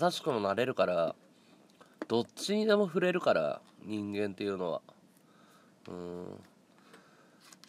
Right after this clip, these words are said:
うん。あれは何だったんだろうな。俺はね、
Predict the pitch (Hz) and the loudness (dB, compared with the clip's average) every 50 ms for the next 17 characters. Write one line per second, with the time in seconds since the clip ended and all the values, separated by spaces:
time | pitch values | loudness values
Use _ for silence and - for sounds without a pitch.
0 | - _ _ - - - - - - _ _ - - 104 101 98 98 98 98 95 | -20 _ _ -20 -20 -20 -20 -20 -20 _ _ -20 -18 -16 -12 -10 -10 -8 -8 -8
1 | 95 98 98 98 98 98 95 92 90 - - - - - - - - 104 107 110 | -8 -8 -8 -8 -8 -10 -10 -12 -16 -18 -20 -20 -20 -20 -20 -16 -12 -10 -8 -8
2 | 113 127 139 139 139 135 127 117 120 139 143 151 160 160 151 - 139 131 120 113 | -6 -6 -6 -6 -6 -6 -6 -6 -6 -6 -6 -6 -6 -8 -4 -4 -4 -2 0 0
3 | 110 107 107 104 104 104 104 104 104 104 107 107 104 - _ _ _ - - - | 0 0 0 0 0 0 0 0 0 0 -2 -4 -6 -10 _ _ _ -20 -20 -20
4 | _ _ _ - - - 139 147 175 180 185 185 185 180 175 160 - | _ _ _ -16 -8 -6 -2 0 2 2 4 4 2 2 0 0 -4